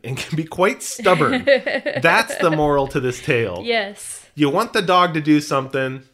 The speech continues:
Speaker 1: it's not gonna do it. If you don't want it to do something, it'll do it. Or if it's just sitting there, you know, in an innocuous kind of fashion, it'll do it. But if, as soon as you really want it to do something, that ain't gonna happen.
Speaker 2: Nope.
Speaker 1: Or we could look <laughs> at it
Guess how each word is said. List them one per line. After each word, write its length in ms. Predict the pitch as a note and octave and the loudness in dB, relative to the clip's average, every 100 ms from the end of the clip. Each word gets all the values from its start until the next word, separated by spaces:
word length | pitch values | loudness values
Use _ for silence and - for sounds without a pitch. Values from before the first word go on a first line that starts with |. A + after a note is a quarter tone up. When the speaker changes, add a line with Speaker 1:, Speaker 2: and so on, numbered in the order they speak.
| _ _ | _ _
Speaker 1:
it's 160 | C3 - | -14 -2
not 160 | C3 B2 | -2 0
gonna 180 | A#2 | -6
do 200 | G#2+ G#2 | -6 -6
it. 180 | E2+ C#2+ - _ - | -6 -8 -12 _ -12
If 200 | C3 A#2+ | -10 -4
you 100 | A#2+ | -4
don't 320 | A#2+ G3 G#3 | 2 2 2
want 140 | F3 | 0
it 80 | C#3 | -2
to 80 | C#3 | -4
do 160 | B2+ A#2+ | -6 -4
something, 380 | C3+ A#2+ B2 A#2 | -4 -4 -8 -6
it'll 180 | A2+ G#2 | -6 -6
do 220 | G2+ E2 | -6 -8
it. 180 | C#2+ _ - | -10 _ -4
Or 140 | F3+ | 0
if 100 | F#3 | 2
it's 120 | F#3 F3+ | 0 -2
just 200 | F3+ - | -6 -2
sitting 240 | D#3+ D3+ | -2 0
there, 340 | C3 B2 B2 | 0 0 -2
you 120 | D#3 B2+ | -6 -6
know, 160 | A#2 A#2+ | -6 -8
in 140 | C3 | -10
an 40 | A#2+ | -8
innocuous 560 | A#2 B2 B2 C3 A2+ | -2 -2 -2 -4 -6
kind 160 | - B2 | -6 -8
of 80 | G#2+ | -6
fashion, 400 | A#2 A2 A#2 G#2 | -6 -6 -8 -8
it'll 200 | G#2 F#2 | -6 -6
do 180 | G2+ F2 | -6 -8
it. 140 | A#2 | -4
But 120 | A#2 | -4
if, 100 | A2+ | -4
as 80 | - | -8
soon 260 | - G#3+ A#3 | -6 -4 -2
as 100 | F3+ | -2
you 100 | D#3+ | -4
really 300 | A#2 C#3 D#3+ | 0 2 2
want 220 | B2+ C3 | 0 0
it 80 | C#3 | -2
to 80 | C#3 | -6
do 140 | B2+ | -8
something, 440 | B2+ C#3 C3+ C#3 - - | -4 -6 -4 -10 -10 -8
that 200 | C3+ B2+ | -4 -4
ain't 160 | A#2 | -4
gonna 180 | A2+ F#2 | -6 -6
happen. 440 | F#2 E2 - D2 _ | -8 -10 -12 -20 _
Speaker 2:
Nope. 320 | F#3+ A#3+ - _ _ _ | -4 -4 -4 _ _ _
Speaker 1:
Or 240 | G3 G#3 | 6 6
we 140 | G#3+ A3 | 6 2
could 140 | G#3+ | 2
look 180 | G3 G3 | 2 0
<laughs> 20 | |
at 160 | C#3 - | -2 2
it 180 | G3 | 2